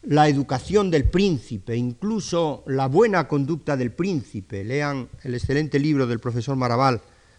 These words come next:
sobre la doctrina del Estado en el diecisiete. Los teólogos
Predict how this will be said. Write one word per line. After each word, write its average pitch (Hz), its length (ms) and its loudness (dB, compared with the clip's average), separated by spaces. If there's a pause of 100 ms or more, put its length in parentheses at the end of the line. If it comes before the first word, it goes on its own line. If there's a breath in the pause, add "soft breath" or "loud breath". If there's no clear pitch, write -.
(160 soft breath)
sobre 113 280 -4
la 107 60 2
doctrina 120 360 -2
del 113 100 0
Estado 120 360 -2
en 107 60 -6
el 104 60 -6
diecisiete. 110 680 -8 (120)
Los 107 240 -20
teólogos 127 680 -6